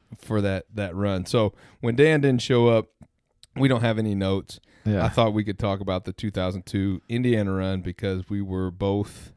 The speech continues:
Speaker 2: Should
Speaker 1: at
Speaker 2: be
Speaker 1: school
Speaker 2: easy.
Speaker 1: there.
Speaker 2: We lived it.
Speaker 1: Absolutely. So let's take it from the start. What was the open? Who'd they play in the opening round? <laughs>
Speaker 2: No, I,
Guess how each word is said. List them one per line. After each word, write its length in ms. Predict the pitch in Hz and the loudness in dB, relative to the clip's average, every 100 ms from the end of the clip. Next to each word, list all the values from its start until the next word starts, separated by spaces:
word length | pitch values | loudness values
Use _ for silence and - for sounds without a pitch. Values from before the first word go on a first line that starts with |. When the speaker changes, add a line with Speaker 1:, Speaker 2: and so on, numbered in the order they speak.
| _ | _
Speaker 2:
Should 200 | - 135 | -2 2
Speaker 1:
at 80 | 139 | 6
Speaker 2:
be 80 | 131 | 8
Speaker 1:
school 140 | 131 156 | 10 8
Speaker 2:
easy. 80 | |
Speaker 1:
there. 100 | 113 | 6
Speaker 2:
We 100 | 110 | 4
lived 340 | 117 139 208 147 | 6 8 8 8
it. 220 | 113 - _ _ - | 4 2 _ _ -8
Speaker 1:
Absolutely. 800 | 117 120 127 123 165 123 95 - - | -6 -4 -2 4 4 4 0 -4 -12
So 180 | - 117 | -6 -2
let's 220 | 123 - | -2 0
take 200 | 139 123 | 0 0
it 60 | |
from 160 | 117 120 | -2 -4
the 60 | 110 | -4
start. 420 | - 139 113 - - - | -2 2 2 -2 -10 -16
What 220 | 127 123 | -4 0
was 160 | 127 120 | 0 0
the 80 | 110 | 0
open? 220 | 120 117 | -2 0
Who'd 180 | 139 131 | -2 0
they 120 | 113 | -2
play 200 | 123 117 | -2 -4
in 80 | 113 | -2
the 40 | |
opening 340 | 104 110 107 104 | -4 -4 -4 -4
round? 180 | 110 - | -4 -6
<laughs> 1120 | - 113 - - - - 202 - 202 - - 190 - - - - - _ - - - - - - | -6 -6 -4 -2 -2 -2 -2 -2 -2 -4 -6 -10 -12 -20 -20 -20 -20 _ -20 -20 -20 -20 -20 4
Speaker 2:
No, 140 | 165 220 | 10 10
I, 220 | 185 | 10